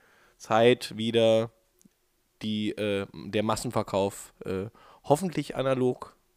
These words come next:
wieder vonstatten gehen kann. Würdest du dir das kaufen? Eine K K?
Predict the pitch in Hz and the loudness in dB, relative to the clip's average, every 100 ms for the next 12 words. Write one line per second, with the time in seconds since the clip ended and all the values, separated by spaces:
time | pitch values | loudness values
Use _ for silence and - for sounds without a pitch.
0 | - 92 101 143 - _ _ _ _ - | -12 -8 -8 -8 -12 _ _ _ _ -12
1 | 107 - - 113 95 90 87 90 87 95 | -4 -2 -2 -4 -4 -4 -6 -8 -8 -12
2 | _ _ _ - _ _ 147 165 196 180 | _ _ _ -20 _ _ 4 4 4 4
3 | 175 - 185 202 226 - 151 160 170 170 | 4 4 2 2 -6 -2 0 2 2 2
4 | 180 | 0